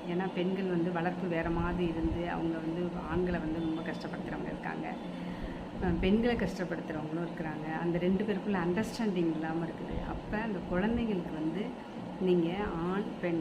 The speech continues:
எல்லாரையும் மதிச்சு எப்படி குடும்பம் நடத்தணும் அப்படிங்கிறத சின்னதுலேருந்தே கத்து கொடுத்துட்டே வந்தீங்கன்னா, அந்த கொஞ்சம் பதட்டம் இல்லாம இருக்கும். அந்த பிள்ளைங்களும் ஏர்ன் பண்ணிட்டே வருவாங்க. என்னென்னலாம் கத்துக்கலாம், அஹ், எதெல்லாம் லேர்ன் பண்ணிட்டு வருவாங்க. அந்த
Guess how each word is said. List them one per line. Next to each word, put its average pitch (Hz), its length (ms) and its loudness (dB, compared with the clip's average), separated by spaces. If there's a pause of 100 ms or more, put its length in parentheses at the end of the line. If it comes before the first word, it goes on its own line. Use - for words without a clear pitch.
(120)
எல்லாரையும் 180 500 0
மதிச்சு 180 440 -2
எப்படி 185 260 -2
குடும்பம் 180 340 0
நடத்தணும் 156 460 -4
அப்படிங்கிறத 190 580 -2
சின்னதுலேருந்தே 208 720 2
கத்து - 280 -2
கொடுத்துட்டே 180 460 -4
வந்தீங்கன்னா, 175 400 2
அந்த 180 160 0
கொஞ்சம் 151 360 -6
பதட்டம் 175 440 -2
இல்லாம 165 300 -2
இருக்கும். 170 260 -4
அந்த 170 160 0
பிள்ளைங்களும் 185 580 0
ஏர்ன் 190 260 2
பண்ணிட்டே 156 440 -2
வருவாங்க. - 440 -4 (160)
என்னென்னலாம் 170 600 0 (840)
கத்துக்கலாம், 147 600 -2 (200)
அஹ், 151 300 -4 (140)
எதெல்லாம் 175 420 0
லேர்ன் 196 260 2
பண்ணிட்டு 160 300 -2
வருவாங்க. 151 400 -6 (580)
அந்த 175 260 0